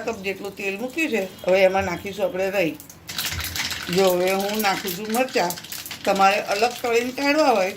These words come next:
તો પણ કાઢી લેવાના. હવે નાખી દઈશું આપણે ખમણ. જો, હવે આપણે એને આવી રીતે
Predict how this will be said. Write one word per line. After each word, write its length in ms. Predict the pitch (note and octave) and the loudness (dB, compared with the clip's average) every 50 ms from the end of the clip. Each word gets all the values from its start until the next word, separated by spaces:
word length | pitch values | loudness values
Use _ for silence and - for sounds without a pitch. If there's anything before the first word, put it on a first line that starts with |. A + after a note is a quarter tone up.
| - - | -6 -2
તો 60 | - C4 C4+ | -2 -2 0
પણ 200 | C4 C#4+ C#4+ C#4 | 0 0 -2 0
કાઢી 340 | C#4+ C#4 B3+ A#3 A3+ A#3 A3 | 2 4 4 4 4 2 0
લેવાના. 360 | G3 F#3+ F#3 F3 E3+ F3+ F#3 - - - - - - - - - - - | 0 0 0 -2 -2 -4 -6 -10 -12 -14 -16 -16 -16 -16 -14 -14 -8 -4
હવે 180 | - F#3 G3+ A3 A3 G#3+ | 0 2 4 4 4 2
નાખી 240 | G#3+ G3+ - A#3 A3 G3+ | 0 -2 -2 -2 -2 -2
દઈશું 240 | F#3 F#3 - G3+ | -2 -2 -2 -4
આપણે 200 | G3 G3 - A3+ B3+ B3+ - - - - - - | -4 -4 -2 -2 -2 -4 -4 -6 -6 -6 -4 -2
ખમણ. 300 | - A#3 G#3 F3+ D3+ - - - - - - - - - - - - - - - - - - - - - - - - - - - - - - - - - - - F#3+ G3 - - - - - - - - - - - - - - - - - - - - - - D3 E3 | -2 0 0 0 0 0 -2 -6 -10 -10 -10 -10 -10 -10 -12 -12 -12 -12 -14 -14 -14 -14 -14 -14 -12 -10 -10 -10 -10 -10 -14 -16 -18 -18 -18 -18 -18 -4 0 2 2 2 0 -4 -6 -8 -8 -8 -10 -12 -18 -20 -20 -20 -20 -20 -20 -20 -20 -20 -20 -20 -16 -10 -4 0
જો, 160 | F3+ E3 D#3 | 2 2 2
હવે 160 | D#3 E3+ E3 | 4 2 2
આપણે 260 | E3 D#3+ D#3+ D#3+ E3 F3 | 2 0 0 -2 0 0
એને 160 | E3 E3+ F3 F3 | 0 0 0 0
આવી 160 | E3+ D#3+ E3 | 0 -2 -2
રીતે 180 | G3 - F3+ | -2 -2 -2